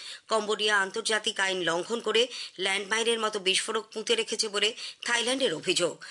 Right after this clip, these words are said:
কম্বোডিয়া অবশ্য সেই অভিযোগ খারিজ করে দিয়েছে।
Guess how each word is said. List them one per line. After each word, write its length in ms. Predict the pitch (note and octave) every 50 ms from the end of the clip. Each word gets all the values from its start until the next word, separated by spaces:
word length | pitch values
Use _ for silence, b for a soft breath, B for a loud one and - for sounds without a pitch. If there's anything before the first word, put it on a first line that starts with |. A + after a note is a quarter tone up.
| B B B -
কম্বোডিয়া 420 | G#3+ G3+ F#3 F#3 G3 F3 F#3+ F#3+ F3+
অবশ্য 220 | E3 E3+ E3+ - G3+
সেই 200 | F3+ - G3 E3+
অভিযোগ 340 | E3 D#3+ D#3 G3 E3 G3 A3 G#3+ B B B B B
খারিজ 300 | - - A#3 A#3+ C4 C4 -
করে 200 | - F#3 D#3 D#3+
দিয়েছে। 380 | - D3+ D#3 D#3+ D#3 - F#3+